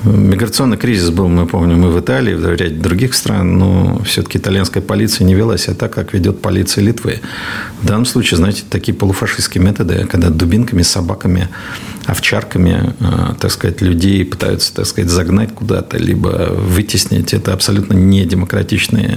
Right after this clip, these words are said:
э, методы работы литовских спецслужб и правоохранителей.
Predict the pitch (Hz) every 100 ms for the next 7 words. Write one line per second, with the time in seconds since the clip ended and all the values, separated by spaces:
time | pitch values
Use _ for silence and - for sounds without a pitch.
0 | 127 117 101 101 - - - - 98 95
1 | 95 - - 95 85 - - 73 73 92
2 | 92 90 95 - 95 - - - - 98
3 | 92 101 - - - 104 - 113 120 -
4 | - 92 92 - 98 95 - -